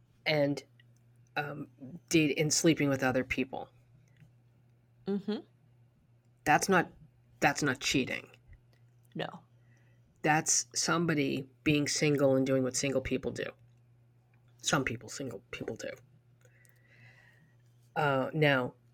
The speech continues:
Speaker 1: a lot of guys I will say this. I don't know a lot of women that do this.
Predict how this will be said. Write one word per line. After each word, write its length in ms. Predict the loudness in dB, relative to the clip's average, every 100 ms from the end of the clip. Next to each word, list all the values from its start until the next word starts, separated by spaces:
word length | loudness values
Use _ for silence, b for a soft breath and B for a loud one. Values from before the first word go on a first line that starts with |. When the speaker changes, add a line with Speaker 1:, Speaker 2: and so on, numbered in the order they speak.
| _ _ _ _ _ _ _ _ _ _ _ _ _ _ _ _ _ _ _ _ _ _ 0
Speaker 1:
a 80 | 4
lot 260 | 8 10 8
of 160 | 6
guys 640 | 2 2 2 0 -2 -4 -10 _ _ _ _ _
I 120 | 0 4
will 140 | 4
say 240 | 4 2
this. 400 | 0 -4 -8 -12 -14 _ _ _
I 80 | 0
don't 100 | 4
know 120 | 6
a 20 | 8
lot 200 | 8 8
of 80 |
women 240 | 8 6 6
that 140 | 2
do 140 | 0 -4
this. 380 | -6 -12 -14